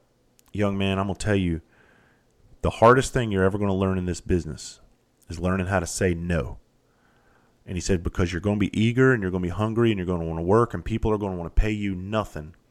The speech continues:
and they're gonna dangle the carrot for you, and you're gonna say yes to everything because you just want every opportunity to do what you love and be on stage." And he goes, "But at some point, you gotta realize people are fucking you and they're taking advantage of you, and you got to tell them no.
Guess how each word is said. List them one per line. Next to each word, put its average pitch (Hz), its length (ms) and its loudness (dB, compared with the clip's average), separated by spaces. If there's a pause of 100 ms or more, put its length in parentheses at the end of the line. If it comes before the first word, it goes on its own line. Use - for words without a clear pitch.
(500)
and 87 140 -8
they're 92 80 -4
gonna 98 160 -4
dangle 104 340 0
the 123 80 -2
carrot 120 440 0
for - 100 -12
you, 80 240 -6 (1400)
and 95 100 -2
you're 92 100 -4
gonna 110 180 -2
say - 180 -2
yes 101 340 4
to - 100 -4
everything 85 480 -4
because 90 240 -8
you 98 80 -6
just 104 240 -4
want 104 240 -6
every 110 240 0
opportunity 98 600 -2
to 85 100 -2
do 90 180 -2
what 85 200 -4
you 87 100 -2
love 92 260 2
and 82 100 -8
be 85 120 -2
on 82 120 -4
stage." 90 340 -2
And 85 80 -8
he 82 40 -8
goes, 82 160 -4
"But 80 80 -8
at - 60 -10
some 101 260 -4
point, 101 300 -8
you 80 60 -8
gotta 90 120 0
realize 87 320 0
people 104 260 -4
are 92 40 0
fucking 85 400 -4
you 78 100 -8
and 78 80 -8
they're 78 60 -8
taking 92 300 -2
advantage 85 420 0
of 80 60 -4
you, 78 100 -4
and 80 80 -8
you 80 80 -6
got 90 360 0
to - 60 -10
tell 92 240 -2
them 80 140 -6
no. 82 300 -2